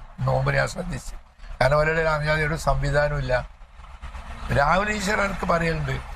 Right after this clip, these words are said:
മുസ്ലിങ്ങൾക്ക് പിന്നെ വെള്ളിയാഴ്ചയും ക്രിസ്ത്യാനികൾക്ക് ശനിയാഴ്ചയും ഉള്ളതുപോലെ ഹിന്ദുക്കൾക്ക് ഒരു ദിവസം വേണം.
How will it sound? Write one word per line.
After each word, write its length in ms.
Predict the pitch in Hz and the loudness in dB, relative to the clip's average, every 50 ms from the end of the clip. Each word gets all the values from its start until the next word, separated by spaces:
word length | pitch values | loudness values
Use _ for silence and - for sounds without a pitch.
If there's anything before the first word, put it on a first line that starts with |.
| - - - - - | -14 -14 -14 -8 -4
മുസ്ലിങ്ങൾക്ക് 680 | 127 - 165 165 165 165 170 170 170 147 175 170 160 165 | -2 -2 0 0 2 2 0 0 0 -2 -2 -2 -2 -2
പിന്നെ 240 | 160 151 151 156 147 | -2 -2 -2 0 0
വെള്ളിയാഴ്ചയും 840 | 143 143 143 147 147 151 151 147 - - 147 147 143 143 - - - - - - - - - - - 139 135 | 0 0 0 0 0 0 0 -2 -4 -4 -4 -4 -4 -4 -8 -10 -12 -12 -12 -10 -10 -10 -8 -6 -4 -4 -2
ക്രിസ്ത്യാനികൾക്ക് 640 | 156 139 127 - - 156 151 156 160 160 156 143 147 | -2 -2 -2 -2 0 0 0 2 2 0 0 0 -2
ശനിയാഴ്ചയും 600 | 143 - 147 139 139 147 147 151 147 - 156 147 143 | -2 -2 -2 -2 0 0 0 0 -2 -4 -4 -4 -2
ഉള്ളതുപോലെ 440 | 143 143 139 139 139 135 127 131 135 127 - - - - - - - | -2 -2 -2 0 0 0 0 -2 -2 -4 -8 -12 -18 -20 -10 -4 -2
ഹിന്ദുക്കൾക്ക് 760 | 131 139 143 147 151 165 - - 160 147 143 - 151 143 139 - - | -2 -2 0 0 -2 -2 -2 -2 -2 -4 -2 -4 -4 -6 -6 -6 -6
ഒരു 120 | 127 131 | -4 -4
ദിവസം 440 | 131 123 127 131 131 - - 156 143 | -2 -2 -2 -2 -2 0 -2 -2 0
വേണം. 340 | 139 139 131 123 123 113 - | 0 0 0 0 -2 -2 -4